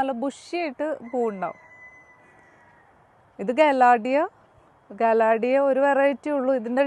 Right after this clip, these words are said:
ഡബിൾ പെറ്റലൊക്കെ നാട്ടിൽ കണ്ടിട്ടുണ്ട്. കഴിഞ്ഞ പ്രാവശ്യം എൻ്റെ കയ്യിലുണ്ടായിരുന്നു, പക്ഷേ ഇപ്രാവശ്യം എനിക്ക് ഒരു വെറൈറ്റി കിട്ടിയിട്ടുള്ളൂ. ഇതും ഒരു ചെറിയ പൂവുണ്ടാവണ, ആ, ചെടിയാണ്. ഇപ്പോൾ ഇതൊക്കെ കഴിഞ്ഞു തുടങ്ങി. ഇനി നമ്മളിതൊന്ന്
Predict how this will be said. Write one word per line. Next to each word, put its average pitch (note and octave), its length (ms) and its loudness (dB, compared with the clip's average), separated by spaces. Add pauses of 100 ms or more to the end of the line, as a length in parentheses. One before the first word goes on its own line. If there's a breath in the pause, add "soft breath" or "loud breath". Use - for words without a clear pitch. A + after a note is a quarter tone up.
ഡബിൾ B3+ 200 6 (100)
പെറ്റലൊക്കെ D4 540 2
നാട്ടിൽ D4 640 2
കണ്ടിട്ടുണ്ട്. A#3+ 580 -4 (580 soft breath)
കഴിഞ്ഞ A#3 260 4
പ്രാവശ്യം D#4 340 0
എൻ്റെ D#4+ 180 -4
കയ്യിലുണ്ടായിരുന്നു, B3 540 0
പക്ഷേ A3+ 200 -6
ഇപ്രാവശ്യം A3+ 400 -6
എനിക്ക് B3+ 260 -6
ഒരു B3 60 -2
വെറൈറ്റി B3+ 560 -2
കിട്ടിയിട്ടുള്ളൂ. G3 560 -8 (1200 loud breath)
ഇതും C4+ 280 0
ഒരു D#4+ 160 0 (300)
ചെറിയ C#4 420 4
പൂവുണ്ടാവണ, B3+ 580 6 (240)
ആ, - 20 0 (280)
ചെടിയാണ്. A#3+ 420 4
ഇപ്പോൾ B3 180 2
ഇതൊക്കെ B3 280 2
കഴിഞ്ഞു C#4 340 4
തുടങ്ങി. C4 320 0 (420 loud breath)
ഇനി A#3+ 180 -4
നമ്മളിതൊന്ന് C#4 500 2